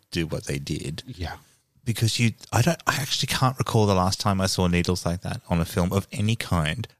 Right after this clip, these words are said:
Speaker 1: that was treated with such sensitivity
Speaker 2: Yeah.
Speaker 1: and such sensuality.
Speaker 2: It was very, very
Speaker 1: Um,
Speaker 2: sensual.
Speaker 1: yeah.
Speaker 2: The, the, she was doing rows across the
Speaker 1: Yeah.
Speaker 2: top part of the breast, and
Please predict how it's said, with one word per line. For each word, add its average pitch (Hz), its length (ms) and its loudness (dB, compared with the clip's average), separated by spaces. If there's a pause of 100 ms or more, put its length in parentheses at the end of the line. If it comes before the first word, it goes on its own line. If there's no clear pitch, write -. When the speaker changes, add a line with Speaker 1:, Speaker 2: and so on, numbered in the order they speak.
Speaker 1:
that 98 160 2
was 95 140 0
treated 95 280 0
with 87 100 2
such - 220 -2
sensitivity 107 880 -2
Speaker 2:
Yeah. 110 200 0 (100)
Speaker 1:
and 98 100 -2
such - 200 -4
sensuality. 101 800 -2 (120)
Speaker 2:
It 104 160 0
was 104 160 0
very, 104 320 0
very 87 200 2
Speaker 1:
Um, 85 40 0
Speaker 2:
sensual. 95 480 -2
Speaker 1:
yeah. 98 180 0
Speaker 2:
The, 92 100 -6 (640)
the, 92 60 -6
she - 140 -4
was 92 120 -2
doing 101 260 0
rows 98 580 0
across 98 500 -4
the 104 180 -2
Speaker 1:
Yeah. 160 180 0
Speaker 2:
top 101 180 -8
part 98 260 -2
of 98 100 -2
the 90 80 -6
breast, - 420 -2
and 98 320 -2